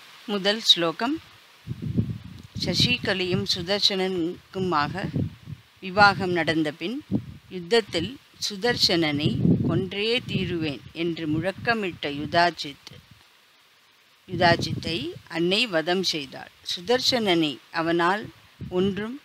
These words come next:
செய்ய முடியவில்லை. சத்ருஜித்திற்கு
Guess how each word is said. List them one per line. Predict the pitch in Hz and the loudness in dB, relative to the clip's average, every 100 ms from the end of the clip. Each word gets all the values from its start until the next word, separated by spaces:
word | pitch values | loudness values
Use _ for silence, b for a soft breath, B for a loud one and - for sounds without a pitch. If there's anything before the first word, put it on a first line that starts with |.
| - | -10
செய்ய | - 170 190 | -4 -2 0
முடியவில்லை. | 190 160 156 160 147 147 131 123 - - - _ _ _ - 185 | 0 0 0 0 -2 -6 -8 -10 -14 -20 -20 _ _ _ -8 -4
சத்ருஜித்திற்கு | 175 - 262 196 185 - 160 - - | -4 -6 -8 -6 -6 -4 -6 -6 -18